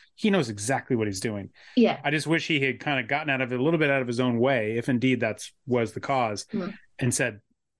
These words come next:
Speaker 1: "Let me work on that epic in a bit, but let me make a bunch of other different movies and establish myself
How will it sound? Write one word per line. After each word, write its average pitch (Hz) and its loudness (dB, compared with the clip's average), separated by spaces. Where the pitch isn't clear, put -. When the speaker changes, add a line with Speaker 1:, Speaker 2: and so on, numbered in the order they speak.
Speaker 1:
"Let 135 0
me 151 4
work 160 2
on 156 2
that 135 2
epic 123 -2
in 113 -4
a 104 -4
bit, 101 -2
but 117 -2
let 127 4
me 160 2
make 156 -2
a 151 -2
bunch 139 -2
of 147 -2
other 127 0
different 127 -4
movies 117 2
and 104 0
establish 143 0
myself 107 -4